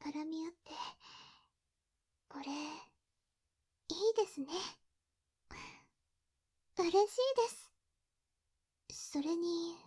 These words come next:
ほら、簡単に、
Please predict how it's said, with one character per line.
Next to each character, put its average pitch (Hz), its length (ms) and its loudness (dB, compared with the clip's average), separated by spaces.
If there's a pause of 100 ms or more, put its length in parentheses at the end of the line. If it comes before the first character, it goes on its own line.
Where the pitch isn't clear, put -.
(200)
ほ 392 140 0
ら、 330 280 4 (1300)
簡 269 340 0
単 330 300 -2
に、 330 280 -4